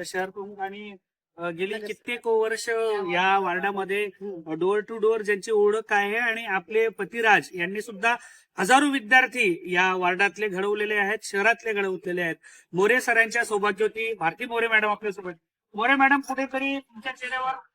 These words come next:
पहिले दोन दिवस धाकधूक होती, अ, आम्ही तुमचं रडणही पाहिलं, नाराजीही पाहिलं, पण पुन्हा एकदा आपल्या मैत्रिणीसाठी आणि आपल्या शिवसेना आणि खरं तर दीपक भाईंसाठी म्हणावं लागेल, आपण पुन्हा एकदा मैदानात आहात. अ,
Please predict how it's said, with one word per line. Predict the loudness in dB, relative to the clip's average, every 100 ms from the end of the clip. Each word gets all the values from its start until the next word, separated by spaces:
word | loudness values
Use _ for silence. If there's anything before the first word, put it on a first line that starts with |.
| _ _
पहिले | 0 0 2
दोन | 0 -2
दिवस | 0 0 0 -2 -2
धाकधूक | -2 -2 -6 -2
होती, | -2 -2 -4 -6 -14 -20 _
अ, | -2 0 2 0
आम्ही | -2 -6
तुमचं | -10 -4 0
रडणही | 2 4 4 4
पाहिलं, | 2 2 2 2 2 2
नाराजीही | 4 4 4 4 0
पाहिलं, | 2 2 2 -2 _ -4
पण | -4
पुन्हा | -2 0 4
एकदा | 4 2 4 6
आपल्या | 6 2 -4
मैत्रिणीसाठी | -4 -4 -2 -2 -2 -4
आणि | 0 0
आपल्या | -2 -2 -2
शिवसेना | -2 2 2 4 2 2 0 _ _ -12
आणि | -6 -4 -6 -8
खरं | -8 -2 0
तर | 2 0 0 0
दीपक | -2 -2 -2
भाईंसाठी | 0 -2 0 -4 -4 -8 -10 -10
म्हणावं | -10 -6 -4 -2
लागेल, | -4 -4 -8 -10 _ -12
आपण | -6 -6
पुन्हा | -2 2 4
एकदा | 4 2 0
मैदानात | 0 -2 -2 -2
आहात. | -4 -2 -2 -4 -20 _
अ, | -6